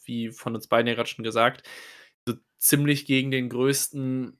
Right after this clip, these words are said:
Namen des A-E-W-Rosters gestellt.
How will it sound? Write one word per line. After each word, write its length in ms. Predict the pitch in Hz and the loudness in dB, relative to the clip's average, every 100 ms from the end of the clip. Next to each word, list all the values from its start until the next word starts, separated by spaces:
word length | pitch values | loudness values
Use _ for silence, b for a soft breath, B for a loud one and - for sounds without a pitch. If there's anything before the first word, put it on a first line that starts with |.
| _ | _
Namen 720 | - 123 117 120 123 127 - - | -6 -2 2 2 2 -4 -10 -6
des 260 | 123 - | -4 -2
A-E-W-Rosters 800 | 117 123 123 127 117 110 - 107 | 0 2 2 2 -2 -6 -8 -10
gestellt. 540 | - - 113 110 107 | -10 -6 -4 -4 -8